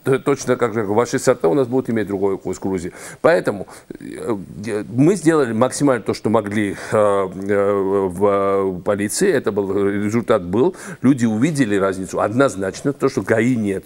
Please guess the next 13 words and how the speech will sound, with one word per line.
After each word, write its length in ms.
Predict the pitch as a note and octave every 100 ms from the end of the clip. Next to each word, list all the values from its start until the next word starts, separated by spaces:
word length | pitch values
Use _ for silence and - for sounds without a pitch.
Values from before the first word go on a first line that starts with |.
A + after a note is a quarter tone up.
| -
то, 120 | G#2
что 160 | -
нет 260 | G2 A#2 A2+
этого, 300 | G2+ G2 G2 - - -
рек 260 | G#2 A#2+ A2+
это, 160 | G#2
э, 400 | F#2+ F#2+ G2 G2
не 180 | G#2 A2+
было, 160 | A2 G#2
по 140 | A2
крайней 260 | C3+ C#3 C3+
мере, 140 | G#2+
долгое 460 | F2 C#3 C#3+ B2+